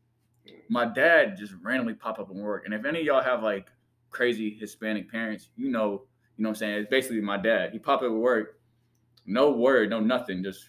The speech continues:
knocking the back door. And I ain't, I ain't know, but apparently I had, like, she bit my lip and my lip was, like, black and blue, like, I guess in the morning. And, like, I still had, like, the shit on my neck, and I'm at work, so I covered it up type shit.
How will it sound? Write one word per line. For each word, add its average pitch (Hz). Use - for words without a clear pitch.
knocking 117
the 110
back 104
door. 101
And 120
I 160
ain't, 143
I 190
ain't 139
know, 120
but 110
apparently 147
I 127
had, 123
like, 101
she -
bit 147
my 135
lip 147
and 120
my 110
lip 123
was, 113
like, 95
black 110
and 101
blue, 123
like, 87
I 104
guess 101
in 110
the 104
morning. 110
And, 123
like, 107
I 113
still 143
had, 127
like, 107
the 120
shit 185
on 156
my 120
neck, 107
and 131
I'm 123
at 135
work, 147
so 123
I 101
covered 117
it 113
up 151
type 107
shit. 98